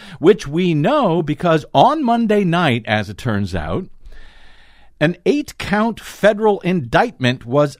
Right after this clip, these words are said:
unsealed against the dude. Turns out, according to D O J, he was actually spying for China and Iran.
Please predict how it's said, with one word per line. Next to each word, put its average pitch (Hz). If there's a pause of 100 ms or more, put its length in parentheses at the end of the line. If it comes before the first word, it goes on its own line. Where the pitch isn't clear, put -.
unsealed 160 (200)
against 175
the 113
dude. 107 (760)
Turns 214
out, 180
according 175
to 170
D 165
O 165
J, 147 (140)
he 190
was 143
actually 135 (100)
spying 117
for 110
China 117 (1300)
and 131
Iran. 120